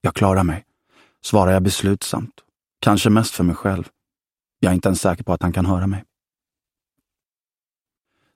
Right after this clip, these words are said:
Sen börjar jag gå sakta mot ingången, redo att kasta bort tre år av mitt liv.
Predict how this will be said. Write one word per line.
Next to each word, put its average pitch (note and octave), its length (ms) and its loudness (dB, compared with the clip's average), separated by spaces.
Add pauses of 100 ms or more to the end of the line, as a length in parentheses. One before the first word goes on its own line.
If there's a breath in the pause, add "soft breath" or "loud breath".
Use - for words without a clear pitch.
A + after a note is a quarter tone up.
Sen G2+ 340 2
börjar F#2+ 200 2
jag F#2 100 0
gå G2 200 0
sakta - 360 -2
mot F#2+ 180 0
ingången, F#2 560 0 (280 loud breath)
redo G#2+ 380 4
att G#2 120 2
kasta G2 300 0
bort G#2 240 0
tre G#2+ 260 0
år F#2+ 180 2
av F2+ 80 0
mitt F2+ 180 -2
liv. F#2 280 -2